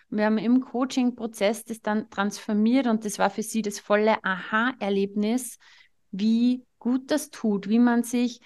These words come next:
innerhalb von wenigen Minuten dann schon komplett anders fühlen kann. Und dass man eben auch wirklich diese Pausen für sich macht und sich wirklich diese Zeit auch mit sich gönnt.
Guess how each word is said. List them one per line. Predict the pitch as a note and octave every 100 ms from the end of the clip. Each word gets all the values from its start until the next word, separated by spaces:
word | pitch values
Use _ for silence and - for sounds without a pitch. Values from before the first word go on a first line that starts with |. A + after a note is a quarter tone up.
| _
innerhalb | - A#3+ A3 A3
von | A3 A#3 A3
wenigen | G#3 B3 C#4 B3 A#3+
Minuten | A3 B3 C4+ B3+
dann | G#3+ G#3+
schon | G#3+ A3 A3
komplett | - A#3 B3+ C4 G#3+ A3 -
anders | G#3+ A3 A3+ -
fühlen | - C4+ B3+ A#3+
kann. | G3 F#3+ - - - - _ _ _
Und | G#3 G#3+ G#3 G#3 - _ _
dass | G3+ A3 A3 -
man | A#3 A3+
eben | A3 G#3+ A3 A3 G#3
auch | G3+ G#3
wirklich | G#3 A#3 - A3+ -
diese | G#3 G#3
Pausen | - - G#3+ A#3+ B3+
für | B3
sich | A#3 A3+ A3
macht | G3 F#3 - - _ - _ -
und | A3
sich | A3 A3+ A3
wirklich | A3+ A3+ -
diese | A3 A3 G#3+
Zeit | F#3 F3 G#3
auch | G3 G3
mit | G#3+ G3+ -
sich | G#3 -
gönnt. | - F3 - -